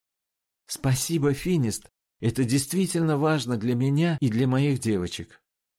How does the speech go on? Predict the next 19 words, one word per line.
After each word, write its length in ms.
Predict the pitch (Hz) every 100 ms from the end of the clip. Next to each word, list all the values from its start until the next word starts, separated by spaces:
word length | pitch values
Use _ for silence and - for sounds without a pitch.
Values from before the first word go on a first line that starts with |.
| _ _
«Я 180 | 90 104
знаю, 440 | 85 107 110 107 95
Уголёк. 480 | 92 90 82 -
Готовьтесь. 800 | 95 95 - 104 - - - - _ _ -
Выходим 480 | 101 - 139 123
в 80 | 104
полдень. 500 | - 95 82 80 78 - _
Я 360 | 87 85 113 127
иду 180 | 113 123
с 120 | -
вами. 400 | 87 87 85 82 _ _ _ _ _ _
Но 260 | 107 117 113
в 100 | -
процесс 540 | 110 104 - 139 135
вмешиваться 640 | 95 107 120 117 110 -
не 140 | 95 90
буду. 340 | 82 80 80
Просто 480 | - 107 123 139 -
посмотрю». 760 | - 104 98 92 - 82 76